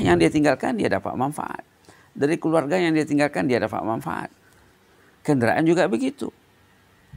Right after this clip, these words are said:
Tunjuk ajarnya juga begitu. Kalau dia pernah mengajar orang, mengajar orang, atau mensponsor untuk aktiviti keilmuan, pengajaran dan pendidikan,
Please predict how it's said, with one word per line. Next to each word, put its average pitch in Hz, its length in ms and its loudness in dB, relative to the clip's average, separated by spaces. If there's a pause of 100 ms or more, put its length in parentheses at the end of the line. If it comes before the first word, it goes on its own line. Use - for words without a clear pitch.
Tunjuk 147 280 6
ajarnya 139 480 2
juga 156 240 2
begitu. 185 240 -2
Kalau 135 160 2
dia 165 120 0
pernah 143 240 0
mengajar 117 360 0
orang, 190 600 2 (280)
mengajar 117 360 -2
orang, 262 360 0 (1040)
atau 135 280 0
mensponsor 160 680 0
untuk - 400 -2 (1200)
aktiviti 123 720 -2 (480)
keilmuan, 127 800 0 (640)
pengajaran 113 480 0
dan 110 80 -2
pendidikan, 107 720 -2